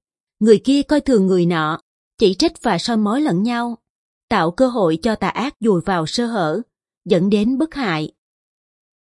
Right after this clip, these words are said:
Đầu tiên tôi xin lỗi chồng. Trước đây tôi chưa bao giờ nhận lỗi với ông ấy. Lần này thực sự là lời xin lỗi xuất từ nội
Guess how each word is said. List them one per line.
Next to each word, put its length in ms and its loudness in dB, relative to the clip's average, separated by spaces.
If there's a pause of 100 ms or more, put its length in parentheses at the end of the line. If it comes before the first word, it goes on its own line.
(340)
Đầu 200 2
tiên 320 2
tôi 140 2
xin 180 2
lỗi 280 0
chồng. 340 -2 (720)
Trước 180 0
đây 260 -2
tôi 160 0
chưa 160 -2
bao 180 -4
giờ 200 0
nhận 260 -2
lỗi 280 -2
với 140 -2
ông 180 -2
ấy. 260 -4 (480)
Lần 220 2
này 220 2
thực 200 -4
sự 240 0
là 180 -2
lời 220 0
xin 200 -2
lỗi 260 0
xuất 300 -4
từ 180 2
nội 280 -2